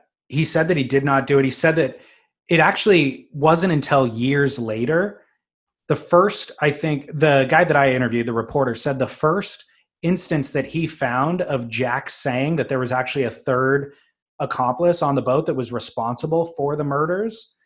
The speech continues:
and that Jack witnessed it, but he didn't actually pull the trigger or assist in the murders. The first time that this reporter identified that version of Jack's story was in two thousand fifteen.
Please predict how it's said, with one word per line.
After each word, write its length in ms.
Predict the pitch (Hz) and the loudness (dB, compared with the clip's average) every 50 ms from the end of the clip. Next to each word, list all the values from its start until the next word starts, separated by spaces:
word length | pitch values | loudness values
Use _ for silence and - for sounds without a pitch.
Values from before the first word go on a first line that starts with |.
| _ _ _ | _ _ _
and 80 | 143 147 | -2 0
that 140 | 143 123 113 | 0 0 0
Jack 320 | - 147 135 131 - - | 0 2 2 2 0 -2
witnessed 420 | 127 139 139 - 170 156 - - | -4 -4 -4 -4 -8 -8 -4 -4
it, 100 | 185 180 | -6 -4
but 120 | - 165 135 | -4 -4 -2
he 60 | 127 | 0
didn't 200 | 135 135 135 131 | 0 0 0 0
actually 440 | 131 127 127 127 - 139 131 120 117 | 0 0 -2 -4 -6 -6 -6 -6 -8
pull 220 | 117 - 143 135 | -8 -8 -8 -6
the 80 | 123 131 | -6 -6
trigger 440 | 131 - 135 131 131 139 139 139 127 | -6 -4 -4 -4 -2 -2 -2 -2 -4
or 180 | 139 131 120 | -4 -4 -4
assist 400 | 107 - - - 139 139 - - | -4 -4 -6 -6 -6 -6 -6 -6
in 80 | 170 165 | -6 -6
the 60 | 165 | -4
murders. 420 | 165 175 180 180 196 208 208 208 - _ _ - - - _ _ _ _ _ _ _ _ | -4 -4 -4 -4 -4 -6 -6 -8 -14 _ _ -20 -20 -20 _ _ _ _ _ _ _ _
The 80 | 147 | -8
first 380 | 139 - - 185 196 202 - - | -6 0 0 0 2 0 -2 -4
time 240 | - 175 170 160 156 | -2 -2 0 0 -2
that 100 | 139 123 | -4 -2
this 180 | - 147 139 - | -4 -4 -2 -2
reporter 380 | 143 135 - 147 139 139 139 131 | -6 -4 -2 -2 0 2 2 2
identified 640 | 123 120 123 127 131 139 - - 139 127 123 120 | 0 0 -2 -2 -4 -2 -2 -2 -2 -2 -2 -2
that 260 | 127 123 127 127 127 123 | -2 -2 -2 -4 -4 -6
version 260 | 123 127 131 131 143 | -6 -6 -6 -6 -8
of 60 | 120 | -8
Jack's 340 | 107 127 120 117 120 - - | -6 -6 -6 -6 -8 -10 -12
story 300 | - 120 123 135 151 156 | -8 -6 -4 -4 -2 -4
was 160 | 139 123 117 | -4 -4 -6
in 80 | 120 117 | -6 -8
two 160 | - 151 - | -8 -8 -6
thousand 320 | 135 127 123 117 117 113 | -4 -4 -4 -4 -6 -10
fifteen. 680 | - - 127 113 - - - - - 117 104 95 - | -8 -8 -10 -10 -10 -12 -18 -14 -14 -12 -12 -14 -18